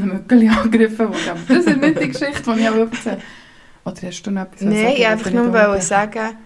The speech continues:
Speaker 2: Finger weg, Abstand, Respekt. Wenn du sie musst verleiden, dann sauf nicht, fertig.
Speaker 1: Ja, oder dann lass die Leute einfach in
Speaker 2: Ja.
Speaker 1: ihren Kopf.
Speaker 2: Genau.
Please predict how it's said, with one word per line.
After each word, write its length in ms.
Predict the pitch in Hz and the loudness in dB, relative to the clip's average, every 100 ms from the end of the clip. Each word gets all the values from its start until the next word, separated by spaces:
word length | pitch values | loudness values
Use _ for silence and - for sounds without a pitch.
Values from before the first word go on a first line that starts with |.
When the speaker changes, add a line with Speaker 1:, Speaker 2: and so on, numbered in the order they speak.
| - | -20
Speaker 2:
Finger 420 | - 220 240 254 247 220 | -6 0 2 2 2 0
weg, 500 | 202 208 - - - - - - | -4 -6 -12 -18 -18 -18 -14 -4
Abstand, 760 | 185 202 - - 180 180 180 - - _ | -4 -4 -12 -8 -8 -8 -14 -18 -20 _
Respekt. 880 | 165 156 - - 175 175 - - - - - | -12 -12 -10 -6 -6 -8 -14 -16 -20 -18 -14
Wenn 100 | 170 | -12
du 60 | |
sie 140 | - 180 | -8 -8
musst 200 | 170 - | -8 -10
verleiden, 460 | - 170 175 180 170 | -12 -8 -8 -8 -12
dann 120 | 160 | -10
sauf 460 | - 185 190 190 - | -6 -4 -4 -4 -6
nicht, 420 | 185 175 175 - | -4 -4 -8 -16
fertig. 540 | - 156 143 - - - 208 | -12 -12 -12 -18 -20 -6 -2
Speaker 1:
Ja, 200 | 185 185 | 0 -2
oder 140 | 190 | -4
dann 140 | 190 180 | -4 -6
lass 140 | 160 - | -10 -6
die 80 | 185 | -6
Leute 220 | 180 - | -6 -8
einfach 300 | 202 190 - | -6 -8 -8
in 120 | 180 | -6
Speaker 2:
Ja. 100 | 165 | -6
Speaker 1:
ihren 180 | - 139 | -6 -8
Kopf. 380 | - 170 - - - - - - | -10 -10 -14 -20 -20 -20 -20 -20
Speaker 2:
Genau. 280 | 170 160 | -18 -16